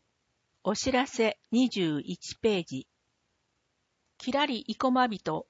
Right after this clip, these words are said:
二十三ページ。消防だより、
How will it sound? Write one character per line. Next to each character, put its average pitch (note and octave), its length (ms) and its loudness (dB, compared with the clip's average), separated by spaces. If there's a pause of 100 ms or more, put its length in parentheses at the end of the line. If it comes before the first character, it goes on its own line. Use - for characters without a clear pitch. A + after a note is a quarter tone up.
二 C4+ 180 2
十 F#3+ 220 -2
三 A#3+ 280 0
ペ G#3+ 240 -2
ー F3+ 60 -6
ジ。 - 220 -10 (760)
消 D4 300 2
防 C#4 240 2
だ B3+ 140 4
よ G3 140 0
り、 E3+ 240 -8